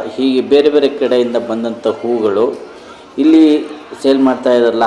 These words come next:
ಹರಾಜ್ ಆಗ್ತಾ ಇದ್ದಾರಲ್ಲ, ಹೀಗೆ ದಲ್ಲಾಳಿಗಳ ಮುಖಾಂತರ ಆವಾಗಿನ ರೇಟ್ ಹೇಗಿರುತ್ತೋ ಅದ್ರ ಪ್ರಕಾರ ಕೂಗ್ತಾರೆ. ಹೀಗೆ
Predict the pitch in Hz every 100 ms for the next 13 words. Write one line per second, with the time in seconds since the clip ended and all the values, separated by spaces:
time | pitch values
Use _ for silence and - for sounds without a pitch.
0 | 113 113 117 113 - 110 104 107 117 120
1 | 120 127 123 123 117 120 127 139 139 131
2 | 127 123 120 120 113 120 127 - - -
3 | - - 110 127 135 139 139 139 139 156
4 | - - - - 120 131 135 - - -
5 | 110 120 123 120 110 - 143 - - 120
6 | 127 117 117 113 - 113 - 104 117 156
7 | - - - - - 170 196